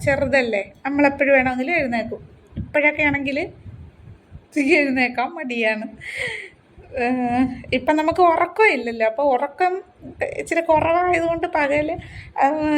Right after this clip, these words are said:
ഇച്ചിരി വൈകിട്ടാണ് ഉറങ്ങുന്നത്. അതുകൊണ്ട് ഉറക്കം നിൽക്കുന്നതുകൊണ്ടാണല്ലേ, എഴുന്നേൽക്കാൻ മടിയായിട്ടല്ല. അപ്പം നമ്മളും കൂടെ എഴുന്നേറ്റ്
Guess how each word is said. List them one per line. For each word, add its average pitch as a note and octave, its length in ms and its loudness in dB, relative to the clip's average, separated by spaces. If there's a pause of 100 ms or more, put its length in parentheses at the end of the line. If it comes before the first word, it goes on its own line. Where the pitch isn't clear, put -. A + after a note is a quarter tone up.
(220)
ഇച്ചിരി D4+ 340 2 (680)
വൈകിട്ടാണ് D4+ 720 0
ഉറങ്ങുന്നത്. B3 480 -2
അതുകൊണ്ട് C4+ 380 0 (680)
ഉറക്കം C#4+ 240 -2
നിൽക്കുന്നതുകൊണ്ടാണല്ലേ, D#4 840 -2
എഴുന്നേൽക്കാൻ A3+ 340 -2 (100)
മടിയായിട്ടല്ല. D4 680 -4 (960)
അപ്പം G#4 240 2 (140)
നമ്മളും F4+ 320 2
കൂടെ D#4 240 4 (100)
എഴുന്നേറ്റ് C#4 540 0